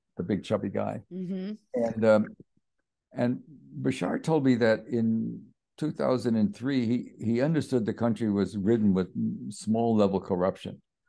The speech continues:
Speaker 1: Anytime you wanted to do the business about anything with the government, it was all done on little pieces of paper. And it was always, there was always a bribe involved. And he wanted to get away with that.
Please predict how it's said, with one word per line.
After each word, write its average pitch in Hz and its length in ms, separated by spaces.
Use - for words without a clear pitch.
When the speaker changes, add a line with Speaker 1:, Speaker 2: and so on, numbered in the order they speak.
Speaker 1:
Anytime 131 480
you 107 160
wanted 113 280
to 98 100
do 98 180
the 90 140
business 104 440
about 95 320
anything 110 520
with 95 100
the 98 80
government, 95 420
it - 300
was 101 100
all 131 140
done 123 200
on 104 120
little 117 160
pieces 107 420
of 87 100
paper. - 440
And 113 140
it 117 80
was 113 200
always, 131 340
there 117 120
was 107 120
always 107 220
a 90 80
bribe 92 340
involved. 76 500
And 101 80
he 110 80
wanted 131 240
to 120 60
get 117 180
away 113 200
with 110 160
that. 101 220